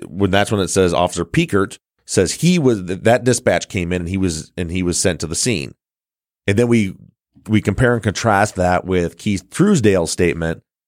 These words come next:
uh, who says, "When the medics got there, we still believed that it was, she had just fallen and hit her head." And if you look at, there's more, we got more, I found some more stuff digging through the six hundred pages of the D A file.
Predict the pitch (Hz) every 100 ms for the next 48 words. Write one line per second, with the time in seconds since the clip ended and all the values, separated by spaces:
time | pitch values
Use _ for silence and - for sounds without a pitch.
0 | _ _ - 80 78 107 110 104 92 92
1 | 98 92 90 110 - 92 78 - 69 57
2 | 117 - 98 101 - 101 92 101 92 107
3 | 80 85 123 - _ _ _ _ _ _
4 | _ - 92 92 101 95 92 107 98 98
5 | - 90 85 82 82 78 87 110 - -
6 | _ _ _ _ _ - 101 95 95 98
7 | 98 92 92 101 113 101 104 92 104 104
8 | 98 110 107 92 90 92 104 110 - 98
9 | 80 95 92 92 95 82 95 85 90 80
10 | 87 78 80 78 80 73 80 73 85 90
11 | 92 95 95 101 113